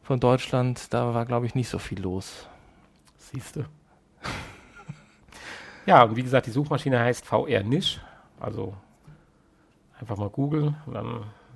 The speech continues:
Speaker 2: findet man das, glaub ich.
Speaker 1: Dann findet man das, ja. V R,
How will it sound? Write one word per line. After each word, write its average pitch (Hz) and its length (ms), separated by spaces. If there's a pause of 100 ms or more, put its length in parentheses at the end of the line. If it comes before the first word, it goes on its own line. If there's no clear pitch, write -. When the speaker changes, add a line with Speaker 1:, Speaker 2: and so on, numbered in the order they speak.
Speaker 2:
findet 131 260
man 135 180
das, 131 200
glaub 123 260
ich. - 220 (1500)
Speaker 1:
Dann 143 140
findet 110 260
man 107 140
das, 65 180
ja. 90 120 (500)
V 120 240
R, 123 400